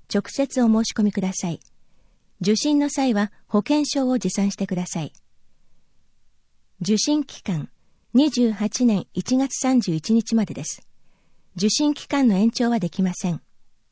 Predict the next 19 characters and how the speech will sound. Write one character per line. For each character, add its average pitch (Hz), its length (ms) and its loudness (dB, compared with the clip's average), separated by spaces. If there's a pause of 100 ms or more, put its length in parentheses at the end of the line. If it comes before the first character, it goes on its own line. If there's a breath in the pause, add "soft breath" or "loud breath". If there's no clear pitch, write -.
(1400)
新 311 320 -4
規 185 180 0
申 226 160 2
し - 100 -8
込 247 120 0
み 233 100 4
方 208 240 -4
法。 139 420 -10 (680)
は 190 160 2
が 269 140 0
き 247 160 0
の 233 120 2
場 202 220 0
合、 196 40 -2
申 180 200 -4 (1000)
し - 120 -8
込 254 80 0
み 240 140 4
先、 - 420 -8